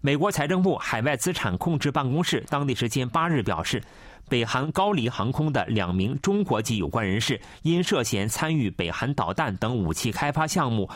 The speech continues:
而被列入制裁名单。二人涉嫌为北韩火箭工业部和侦察总局提供代理服务，将电子零部件等物资从中国运至北韩。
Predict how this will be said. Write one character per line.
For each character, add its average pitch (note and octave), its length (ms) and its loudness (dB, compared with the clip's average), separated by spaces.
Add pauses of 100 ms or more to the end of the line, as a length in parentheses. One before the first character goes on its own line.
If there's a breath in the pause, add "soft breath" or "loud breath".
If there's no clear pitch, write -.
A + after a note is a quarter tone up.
(120)
而 G#2+ 140 0
被 A#2 160 0
列 B2+ 160 2
入 G2+ 180 2
制 G#2 160 -2
裁 F#2+ 160 -4
名 F#2 200 0
单。 B2+ 200 -2 (460)
二 F3 160 4
人 D3+ 160 2
涉 D#3+ 160 2
嫌 C3+ 360 0
为 C3 260 2
北 G2 240 0
韩 A2 280 0
火 G#2+ 300 0
箭 B2 240 0
工 F3+ 180 2
业 D#3+ 140 2
部 C3 200 2
和 A2 380 0
侦 F3+ 220 0
察 B2+ 180 0
总 F#2 260 0
局 A#2 220 2
提 - 220 -2
供 C3+ 180 0
代 D3+ 160 0
理 F2 140 0
服 C#3 300 2
务， A2+ 100 -2 (220 loud breath)
将 D3+ 320 0
电 E3 280 2
子 G2 180 -2
零 F#2+ 220 2
部 D3 140 2
件 B2+ 240 0
等 F#2 180 0
物 C3+ 160 2
资 D#3 300 0
从 G#2+ 320 0
中 F#3 240 2
国 F2+ 280 0
运 C3+ 220 2
至 G2 180 0
北 E2 180 -2
韩。 E2+ 280 -4